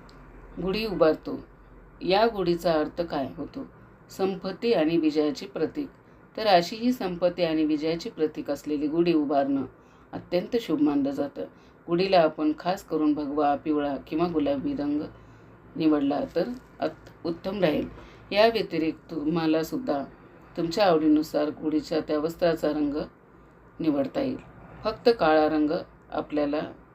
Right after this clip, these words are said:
यासाठी वापरता येत नाही, कारण तो शुभ ध्वज म्हणून आपण गुढी उभारतो. तर अर्थातच काळा रंग म्हणजे निषेधाचे प्रतीक असल्यामुळे तेवढा एक रंग सोडला तर तुमच्या आवडीचा कोणताही रंग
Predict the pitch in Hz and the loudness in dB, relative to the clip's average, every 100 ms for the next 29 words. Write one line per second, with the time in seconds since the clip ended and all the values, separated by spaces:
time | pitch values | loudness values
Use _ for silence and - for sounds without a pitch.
0 | - 160 160 165 175 233 214 160 151 135 | -6 -2 0 2 0 2 0 0 -2 -4
1 | 147 147 - 147 147 - 294 147 143 175 | -4 -4 -6 -8 -6 -4 -4 -2 -2 -4
2 | 220 254 - - - - - - 233 180 | -6 -8 -14 -20 -20 -20 -10 0 0 2
3 | 165 165 151 156 151 170 - - - - | 0 2 4 4 4 2 -4 -14 -20 -20
4 | - - - 143 131 160 165 175 214 226 | -20 -20 -12 -8 -2 0 4 2 2 0
5 | 156 147 - 143 - - - - 202 220 | 2 0 -2 -8 -8 -14 -20 -8 -4 -4
6 | - - - - - - - - - - | -6 -12 -20 -20 -20 -20 -20 -20 0 2
7 | 185 - 240 247 226 - 165 156 160 160 | 4 4 2 2 -2 2 6 6 6 2
8 | 175 202 170 170 - - 170 170 226 196 | -2 -2 0 -2 -4 -4 -4 -2 0 0
9 | 156 170 165 143 143 147 156 - 185 170 | 0 -2 -2 -4 -2 0 0 0 0 0
10 | 151 147 - - 156 156 165 - - 175 | 0 -2 -6 -4 0 4 2 0 -6 -6
11 | - 170 160 160 151 135 143 131 175 - | -4 0 0 0 -2 0 -2 -2 -6 -6
12 | - - - - - - 202 208 240 208 | -14 -20 -20 -20 -20 -8 -4 2 4 6
13 | 165 156 - 156 151 160 160 185 190 196 | 4 2 0 0 0 -2 -2 -2 -4 -2
14 | 156 | 0